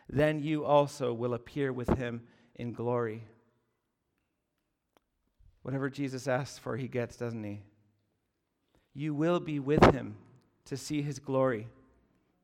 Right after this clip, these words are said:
In this light and momentary affliction where we walk by faith and not by sight, we do so with the assurance that we will behold his glory with our eyes.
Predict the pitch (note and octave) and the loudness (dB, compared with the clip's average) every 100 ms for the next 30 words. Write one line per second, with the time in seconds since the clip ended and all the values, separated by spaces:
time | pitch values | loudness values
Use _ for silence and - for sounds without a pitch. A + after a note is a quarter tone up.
0 | _ _ _ _ _ _ _ _ _ _ | _ _ _ _ _ _ _ _ _ _
1 | _ _ _ _ _ _ _ _ _ _ | _ _ _ _ _ _ _ _ _ _
2 | _ _ _ _ _ _ _ - D3 C#3 | _ _ _ _ _ _ _ -4 -2 -2
3 | D3 D3 D#3+ F3 E3 D#3 D3+ D3+ C#3+ D3 | 2 4 4 2 -2 0 0 -2 -4 -2
4 | C#3+ C3+ - C#3+ C#3 C#3+ B2 B2 B2+ A#2+ | -2 -2 -4 -6 -6 -8 -4 -4 -4 0
5 | B2 C#3 - C#3 - C#3 C3+ - A#2 A#2 | 0 0 -2 -2 -2 -2 -2 -2 -6 -4
6 | A#2+ C#3 - B2 - C3 B2 B2 A#2+ A#2 | -2 -4 -4 -6 -4 -4 -2 -4 -8 -4
7 | C#3+ D3+ D3+ B2+ B2 A#2+ A#2+ A#2 D3 C3+ | -4 -4 -4 -2 -2 -2 -6 -4 -4 -4
8 | A#2 B2+ A2+ A2+ C#3+ E3 C#3+ D3+ D3 D3+ | -4 -4 -6 -6 -4 -4 0 0 0 -2
9 | B2+ C#3 C#3+ C#3+ C#3 A#2+ C3+ C3+ C3 B2 | -8 -2 0 0 -6 -8 -2 -2 -2 -2
10 | A#2+ A#2+ - A#2+ A#2+ G2+ - - | -2 -2 -2 -2 -2 -4 -10 -16